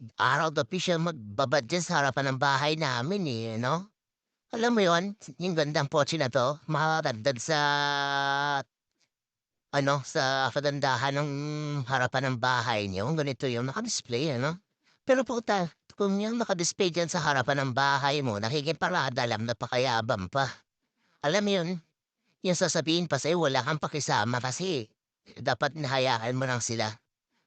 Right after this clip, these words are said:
Alam mo yun, nahaharang sila dyan araw-araw halos. Hindi ka makapasok sa sarili mong gate, hindi ka makalabas-pasok. Kasi nga nakaharang yung sasakyan nila. Tapos sasabihin, wala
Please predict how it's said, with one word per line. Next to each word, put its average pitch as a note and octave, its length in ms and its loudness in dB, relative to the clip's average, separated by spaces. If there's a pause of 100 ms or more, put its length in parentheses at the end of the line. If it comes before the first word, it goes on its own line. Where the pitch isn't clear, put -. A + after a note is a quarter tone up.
Alam C4+ 160 4
mo D4+ 80 4
yun, A#3+ 160 0
nahaharang D#3 480 2
sila D3 240 0
dyan C3+ 320 -2
araw-araw C3 640 2
halos. A2 720 -4 (160)
Hindi G3+ 400 0
ka F3 80 2
makapasok D#3 560 0
sa - 160 -8
sarili B2+ 400 -2
mong B2 240 0
gate, C#3+ 240 -2
hindi E3+ 160 -2
ka C#3+ 160 0
makalabas-pasok. A#2 960 0 (540)
Kasi F3 240 0
nga D3+ 80 0
nakaharang B2+ 480 0
yung B2+ 160 -4
sasakyan B2 480 -2
nila. G2+ 320 -2 (640)
Tapos D3 320 -2
sasabihin, C#3 400 0
wala A#2+ 320 2